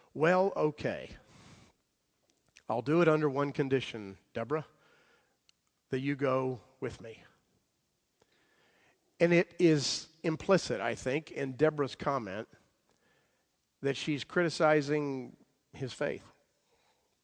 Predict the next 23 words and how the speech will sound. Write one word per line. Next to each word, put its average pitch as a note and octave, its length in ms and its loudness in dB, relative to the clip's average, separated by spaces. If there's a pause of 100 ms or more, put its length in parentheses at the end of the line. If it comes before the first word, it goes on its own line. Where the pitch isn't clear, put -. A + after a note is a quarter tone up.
(1080)
She - 160 -6
doesn't A#2 300 0
say C#3+ 260 2
it F#2 140 -8
in G#2 80 -12
so - 180 -6
many A2 220 -4
words. C3+ 480 -4 (720)
She - 220 -4
just E3 240 0
says, D3+ 540 6 (580)
"Well, F3 240 4
all D#3 200 4
right, A2 360 -4 (1300)
but B2 260 0
because C3+ 840 0
of B2 220 -4
the B2+ 100 -6
way C#3 640 0 (180)
you C3 240 -6
have C3 180 -2
approached D3+ 500 -6
this, C#3+ 320 -6